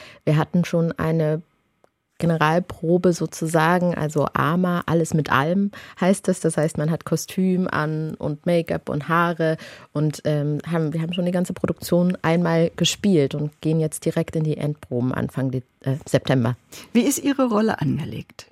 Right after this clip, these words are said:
Speaker 1: Meine Iphigenie, ich spreche jetzt wirklich von meiner Iphigenie, weil wie gesagt sind wir zu dritt und, äh, ich glaube, jede, jede Iphigenie ist ein bisschen anders,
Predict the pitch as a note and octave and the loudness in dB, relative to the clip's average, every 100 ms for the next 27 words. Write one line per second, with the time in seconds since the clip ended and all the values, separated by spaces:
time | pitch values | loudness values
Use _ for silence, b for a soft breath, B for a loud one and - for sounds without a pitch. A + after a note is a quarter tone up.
0 | _ _ _ _ _ _ - B B B | _ _ _ _ _ _ -20 B B B
1 | B B B B F3+ F#3+ G3+ G3+ G3 - | B B B B 4 8 8 8 6 4
2 | _ F#3 - F3+ E3+ F3 G3+ G#3+ F3+ - | _ -2 0 0 2 4 4 2 0 -6
3 | _ _ _ - E3+ F3 D#3+ - E3+ F#3 | _ _ _ -2 -2 0 -4 0 -2 0
4 | - D3+ D3+ D3 D3 G#3 G#3+ G3+ - F#3 | -4 -2 0 2 2 2 2 -2 -4 -4
5 | F#3+ G3+ F3+ D#3+ D#3+ D#3+ - D3+ D#3 D#3 | -2 0 0 -2 -2 -2 -2 -4 -4 -4
6 | D#3 - D#3 - - D#3+ D#3 - D#3 - | -6 -4 -4 -4 -4 -6 -6 -4 -6 -6
7 | D#3 D3 D#3 D3+ D3+ D#3 - _ _ _ | -10 -8 -4 -2 -2 -2 -6 _ _ _
8 | - D3+ D3+ - D3+ - D3+ D#3+ D#3 D#3 | -4 -2 0 -2 -6 0 2 4 2 2
9 | - D3+ - D#3 - F#3+ - - F#3+ F#3 | -2 -4 -2 -2 2 0 0 0 2 4
10 | - E3 F3+ G3+ - | 2 2 2 0 -2